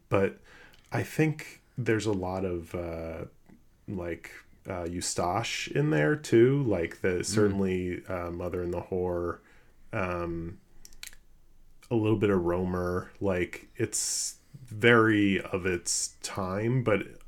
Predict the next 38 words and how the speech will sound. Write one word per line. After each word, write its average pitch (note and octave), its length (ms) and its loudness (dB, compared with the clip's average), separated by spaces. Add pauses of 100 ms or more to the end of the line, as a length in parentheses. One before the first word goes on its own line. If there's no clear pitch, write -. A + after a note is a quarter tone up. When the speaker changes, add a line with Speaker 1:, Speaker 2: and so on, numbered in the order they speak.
Speaker 1:
almost, G2+ 520 0
like, F2+ 300 -4 (220)
feels F#2+ 480 0
a F#2 80 -4
lot F2 300 -2
more E2+ 260 -2
like E2+ 380 -4
the E2 100 -4
later, E2+ 880 -2 (720)
uh, F2+ 180 -6
like, F2+ 220 -6
late F2+ 240 -2
sixties, F#2+ 480 -6
early F2 280 -6
seventies A2+ 720 -2
work B2 360 0
that - 180 -6
those A#2+ 480 -2
directors A#2 560 -2
were A#2+ 100 2
doing, B2 400 0
as F#2 140 -2
opposed E2+ 480 -4
to F2 80 -2
the E2 120 -8
stuff - 280 -8
that E2+ 140 -8
was E2 180 -8
being E2 320 -8
made E2 320 -8
in D#2+ 140 -10
sixty-six. - 840 -10
I F2 80 -4
don't E2+ 160 -2
know. D#2+ 160 -4
Like, E2 220 -4
I F#2+ 100 -4
was F#2+ 360 -2